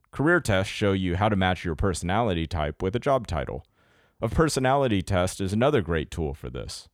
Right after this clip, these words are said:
Like a career test or career quiz, they can aid in deciding on a career move. Career tests provide job titles, personality assessments, and advise you on your career move.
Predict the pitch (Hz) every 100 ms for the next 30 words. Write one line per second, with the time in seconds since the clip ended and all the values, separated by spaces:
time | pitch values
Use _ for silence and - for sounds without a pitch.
0 | _ 90 92 92 82 90 90 131 123 87
1 | 73 - 78 78 - 82 85 87 76 -
2 | 143 85 82 - - - - _ - 113
3 | 147 135 - 98 90 101 120 127 131 -
4 | 80 80 78 85 92 - 85 78 - 120
5 | 151 120 80 55 - _ _ _ _ -
6 | 147 165 - 113 - - 92 92 82 78
7 | 73 104 107 110 101 104 101 95 - 104
8 | - 95 107 101 95 92 98 87 - 95
9 | 87 - 151 151 110 110 - 98 101 117
10 | 170 107 82 80 80 82 80 82 - 139
11 | 160 95 67 57 -